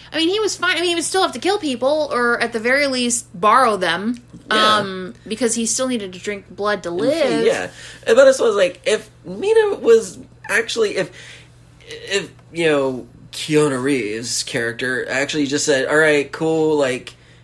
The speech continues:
Speaker 2: you don't wanna be with me, be with him," like, then that would be something where it's just like,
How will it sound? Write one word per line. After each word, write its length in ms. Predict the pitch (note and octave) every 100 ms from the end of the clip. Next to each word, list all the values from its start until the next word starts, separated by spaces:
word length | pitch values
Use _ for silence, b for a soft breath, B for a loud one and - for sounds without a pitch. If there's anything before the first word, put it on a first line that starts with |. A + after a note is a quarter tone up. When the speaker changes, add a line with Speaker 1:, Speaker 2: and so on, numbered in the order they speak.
| b
Speaker 2:
you 260 | A#2+ B2+ B2+
don't 180 | B2+ C3
wanna 140 | C#3+
be 160 | D3 E3
with 140 | F3
me, 580 | G3+ G#3+ G#3+ A3 G3 - - _ _ _ _ _ - -
be 100 | A#2+
with 140 | A#2+
him," 280 | F#3+ G#3 E3+
like, 300 | C3+ B2 - b b b b -
then 480 | B2+ C#3 C3 B2+ B2+
that 300 | C3+ C#3+ C#3
would 160 | C#3+
be 140 | C3+ C#3+
something 400 | - C3+ C3+ C3
where 200 | C3 B2+
it's 140 | B2+
just 180 | A#2+ -
like, 300 | B2 A#2